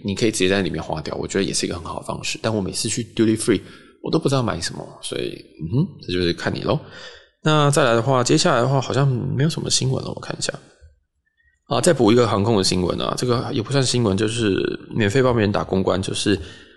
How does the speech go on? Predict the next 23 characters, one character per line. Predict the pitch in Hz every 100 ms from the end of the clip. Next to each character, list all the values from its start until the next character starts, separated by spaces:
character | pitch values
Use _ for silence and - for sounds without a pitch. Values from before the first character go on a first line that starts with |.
| _ _ -
星 | - 190
宇 | 202 85 - - - _ _ -
啊， | 87 69 - - _ _
星 | - - 190
宇 | 226 101 69
在 | 139 123 104 101 98
短 | - 92 80 78
程 | - 82 87
线 | 123 - 117
里 | 82
面， | - 90 -
其 | -
实 | -
现 | 104 123
在 | 110
不 | -
会 | 87 95
再 | 85
提 | -
供 | - 82
特 | - -
调 | -
了。 | -